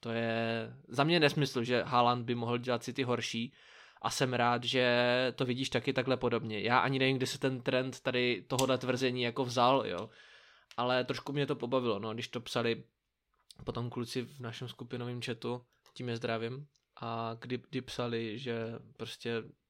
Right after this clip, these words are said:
všude na internetu píšou, že když hraje City bez Haalanda, tak hrajou víc týmově.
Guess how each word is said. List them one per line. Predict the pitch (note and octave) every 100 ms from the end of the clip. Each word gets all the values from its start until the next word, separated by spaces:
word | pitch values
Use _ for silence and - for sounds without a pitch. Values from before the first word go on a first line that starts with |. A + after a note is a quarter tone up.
| _
všude | - - B2
na | A#2+
internetu | A#2 A#2 A#2+ A#2+
píšou, | A#2+ A2+ A#2
že | B2
když | A2+ A#2
hraje | A#2+ A2+
City | B2 A#2+
bez | A#2 A2+
Haalanda, | A#2 A2 A#2
tak | G#2+ A2+
hrajou | A#2+ A2+
víc | A2+ -
týmově. | A2 A2+ G#2+ G#2